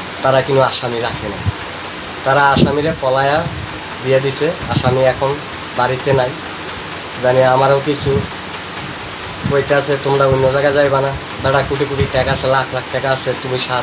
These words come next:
তার সাথে গিয়ে লড়াই করে পারবা না।" অনেকজন অনেক সময় কথা বলে,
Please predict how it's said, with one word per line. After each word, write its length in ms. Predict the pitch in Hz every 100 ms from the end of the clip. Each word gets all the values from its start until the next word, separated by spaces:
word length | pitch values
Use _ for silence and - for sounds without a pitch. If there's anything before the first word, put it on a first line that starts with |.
| -
তার 120 | 127
সাথে 320 | - 131 131
গিয়ে 160 | 123 127
লড়াই 240 | 120 117 107
করে 120 | 107 -
পারবা 260 | 117 107 101
না।" 100 | 87 - - - 101
অনেকজন 300 | 151 147 147
অনেক 260 | 139 135 127
সময় 240 | 135 135 127
কথা 200 | 135 139
বলে, 220 | 131 131